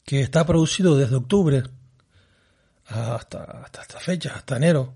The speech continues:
que no hemos llegado todavía, ¿eh? Va, nos está llegando, nos va a llevar a un, a una, a un, sencillamente a una, a unas compras desmedidas y un consumo sin control.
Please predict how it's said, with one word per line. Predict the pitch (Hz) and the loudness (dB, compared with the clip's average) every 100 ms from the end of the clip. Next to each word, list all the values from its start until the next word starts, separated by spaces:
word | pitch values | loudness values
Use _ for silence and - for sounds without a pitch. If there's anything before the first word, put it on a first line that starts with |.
| - _ | -20 _
que | - | -4
no | 127 | 0
hemos | 165 196 | 2 2
llegado | 156 175 185 | 4 6 6
todavía, | 147 131 165 165 135 - _ _ _ _ _ _ _ _ _ _ - | 4 2 2 2 0 -4 _ _ _ _ _ _ _ _ _ _ -8
¿eh? | 147 - _ _ _ _ _ _ _ _ | -8 -8 _ _ _ _ _ _ _ _
Va, | 151 127 156 170 180 170 151 | -6 0 4 4 4 4 4
nos | 147 | 2
está | 131 170 | 2 4
llegando, | 185 202 214 196 175 151 | 4 4 4 2 2 0
nos | 147 143 131 | 0 0 2
va | 170 | 4
a | |
llevar | 202 196 214 | 4 6 6
a | 202 | 6
un, | 180 165 151 143 131 - _ _ _ _ _ _ | 4 2 2 0 -4 -14 _ _ _ _ _ _
a | 151 | 0
una, | 160 165 165 | 4 6 4
a | 156 | 2
un, | 156 160 156 147 139 147 - - _ _ _ _ - | 2 2 2 0 -2 -4 -12 -20 _ _ _ _ -4
sencillamente | 156 - 185 185 196 180 170 | -2 2 4 4 4 4 4
a | 151 | 6
una, | 151 156 | 6 6
a | 151 160 | 4 2
unas | 147 | 0
compras | - 175 160 143 | 4 4 4 2
desmedidas | 147 127 127 156 127 113 - _ _ _ _ _ _ _ _ _ _ _ - | 0 0 2 2 0 -4 -14 _ _ _ _ _ _ _ _ _ _ _ 0
y | 151 | 4
un | 170 | 4
consumo | 170 170 - 160 165 | 6 4 4 2 2
sin | 135 | 0
control. | 127 120 107 98 | -6 -6 -8 -8